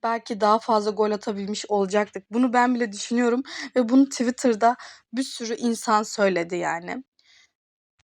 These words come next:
Her şeyin çok farklı olabileceği düşüncesi beni o kadar yaralıyor ki, o kadar üzülüyorum ki buna. Hani bir dahaki hafta belki yine maç izleyebilirdik ama maalesef izleyemeyeceğiz, toparlanamayacağız. Ama eğer maçı kazansaydık emin olun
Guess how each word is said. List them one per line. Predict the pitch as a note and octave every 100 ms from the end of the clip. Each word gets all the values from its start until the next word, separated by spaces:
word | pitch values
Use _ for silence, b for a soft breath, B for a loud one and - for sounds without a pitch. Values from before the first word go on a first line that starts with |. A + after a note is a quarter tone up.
| _ _ B B
Her | - D4 E4+
şeyin | - D#4+
çok | D4+ D#4 -
farklı | C4 B3 D4
olabileceği | B3+ C4 B3+ B3 D4 C4
düşüncesi | C4 C4 B3 B3+ -
beni | B3+
o | D4
kadar | D4+ D4 D4
yaralıyor | B3 B3 B3+ B3+ E4+ F#4+
ki, | - A3 C#4
o | - -
kadar | C4+ C4+
üzülüyorum | B3+ A#3 A#3+ C4+ D4
ki | D#4+ B3+
buna. | A3 G#3 A#3 B B B B
Hani | C4+ A#3
bir |
dahaki | B3+ C4 C#4 D#4+
hafta | C#4 C4+
belki | C4+ C#4+ C4
yine | C4 C4+
maç | A#3+ B3+
izleyebilirdik | C4 A3 C4 G#3+ A3+ C4 A3 -
ama | A#3 B3
maalesef | A3 A#3 B3+ C#4 B3
izleyemeyeceğiz, | G#3 G3 F#3+ G#3 A#3 G3 F#3+ G#3 -
toparlanamayacağız. | F#3+ A#3 G3+ G#3 A3 A#3+ G#3+ F#3+ F#3+ - B B B
Ama | - F4+
eğer | F4+ F4+
maçı | C#4 C#4+ -
kazansaydık | D#4 A#3 A3+ C4 C#4 A#3 G3
emin | B3+ D4
olun | D4+ A#3